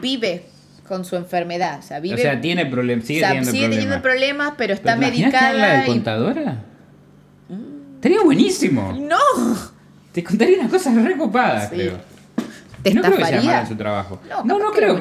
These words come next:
Speaker 2: que, no
Speaker 1: capaz
Speaker 2: creo.
Speaker 1: que sería
Speaker 2: No,
Speaker 1: buenísima.
Speaker 2: no.
Speaker 1: Que
Speaker 2: Capaz
Speaker 1: sea
Speaker 2: sería más re honesta, de
Speaker 1: superinteligente,
Speaker 2: hecho.
Speaker 1: claro, que sea superinteligente no tiene nada que ver con que tenga otro problema,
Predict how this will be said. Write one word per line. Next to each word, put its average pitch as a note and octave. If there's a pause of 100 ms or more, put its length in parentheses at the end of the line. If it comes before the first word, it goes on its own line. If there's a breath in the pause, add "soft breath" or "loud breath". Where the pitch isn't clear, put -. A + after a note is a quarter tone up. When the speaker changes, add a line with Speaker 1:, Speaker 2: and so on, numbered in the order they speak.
Speaker 2:
que, G#3+
no D4
Speaker 1:
capaz D4+
Speaker 2:
creo. F3+
Speaker 1:
que F#3+
sería A3
Speaker 2:
No, F3
Speaker 1:
buenísima. F#3
Speaker 2:
no. - (360 loud breath)
Speaker 1:
Que -
Speaker 2:
Capaz A#3
Speaker 1:
sea F#4
Speaker 2:
sería E3+
más D#3
re -
honesta, -
de E3+
Speaker 1:
superinteligente, A3
Speaker 2:
hecho. F#3
Speaker 1:
claro, G#3
que F3
sea A#3
superinteligente F#3
no D#3
tiene D#3
nada E3
que G3+
ver G3
con A3+
que G#3+
tenga A3
otro G#3
problema, F#3+